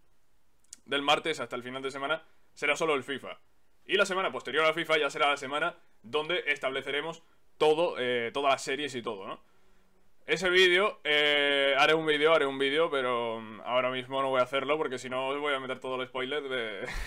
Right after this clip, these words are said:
<laughs> de las series que vamos a tener en el canal. Lo que ya os aseguro, ya las tengo pensadas, ¿vale? Ya las tengo pensadas, estuve ayer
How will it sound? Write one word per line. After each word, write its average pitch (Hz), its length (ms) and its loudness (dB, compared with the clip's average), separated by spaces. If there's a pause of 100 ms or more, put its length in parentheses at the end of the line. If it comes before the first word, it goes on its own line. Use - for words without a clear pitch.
<laughs> 156 180 -6
de 151 120 0
las 127 180 2
series 131 240 -2
que 139 80 -2
vamos 123 200 -2
a 123 80 -6
tener 123 180 -6
en 113 100 -8
el 110 100 -10
canal. 117 320 -6 (720)
Lo 123 100 -4
que 135 80 -2
ya 156 100 2
os 160 80 -2
aseguro, 180 520 2 (1200)
ya 135 140 4
las 143 100 2
tengo 151 180 -2
pensadas, 123 400 -4
¿vale? 131 240 0
Ya 117 80 0
las 123 100 -2
tengo 127 180 -8
pensadas, 156 340 0
estuve 131 280 -4
ayer 151 320 0